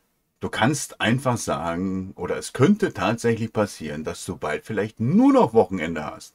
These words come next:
Schauen wir mal. Mister Crypto, wie Brad G auch meinte, Bitcoin wird irgendwann den ersten Platz wahrscheinlich abgeben müssen.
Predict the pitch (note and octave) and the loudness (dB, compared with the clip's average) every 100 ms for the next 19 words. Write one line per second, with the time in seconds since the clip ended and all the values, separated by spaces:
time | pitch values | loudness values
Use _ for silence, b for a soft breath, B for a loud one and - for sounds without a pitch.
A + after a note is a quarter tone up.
0 | _ _ - - E3 G#3+ D#3+ D#2+ - _ | _ _ -8 0 2 2 2 -2 -6 _
1 | _ _ _ _ B B B B - D3 | _ _ _ _ B B B B -4 0
2 | G3 F#3+ G#3+ B2 G2 D#2+ D3+ G2+ F2 A#2 | 2 0 -2 0 0 -2 -4 0 4 4
3 | C3+ F2+ G#2 C#3+ - G#2+ B2+ - - E2+ | 2 -4 -2 -2 0 0 0 -4 -4 -2
4 | F#2 G#2 D3+ G2+ F#2 E2 - - C#3+ C3 | 0 -2 -2 -2 -2 -4 -6 -2 0 0
5 | G2+ G2 - D3 D3+ G#2 F#2 G#2 G#2+ E2+ | -2 -4 -2 0 0 2 2 2 0 -2
6 | - D#2+ F#2 - - C2+ - - B1 - | -4 -6 -6 -10 -10 -8 -8 -10 -10 -10
7 | - F#2 G#2 G2+ - - - - C#2+ D2 | -6 -2 0 0 -4 -12 -14 -12 -8 -6
8 | C2 - - | -8 -10 -20